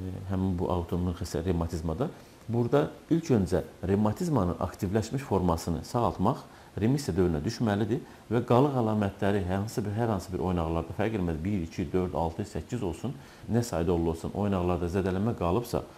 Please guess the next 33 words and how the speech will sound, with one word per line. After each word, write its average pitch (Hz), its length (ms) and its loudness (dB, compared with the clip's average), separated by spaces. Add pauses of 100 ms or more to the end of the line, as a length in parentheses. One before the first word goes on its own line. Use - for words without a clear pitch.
(260)
və 95 140 0
bu 98 100 -2
xəstələrə 98 460 -2
davamlı 95 420 2
ağrı 92 300 0
verirsə, 92 400 2 (420)
onda 123 240 2 (200)
hər 139 180 4
bir 98 160 2
oynağa 87 260 -2
sözsüz 120 300 -6
ki, - 80 -18
kök 98 180 -4
hüceyrə 87 300 -2
keçirmək 85 320 0
olur. 78 160 -2
Hətta 110 180 -4 (300)
bizim 98 180 -4
bir 104 140 2
neçə 95 180 -4
pasientlərimiz 92 560 -2
var 85 160 0
ki, - 80 -4 (100)
əl 113 220 4
barmaqlarının 87 720 2 (300)
falanqa 98 480 4 (180)
oynaqlarına 90 640 0
belə 92 260 0
kök 85 160 -2
hüceyrə 87 320 2
köçür, - 240 -4
icra 82 240 2
eləmişik. 80 480 -4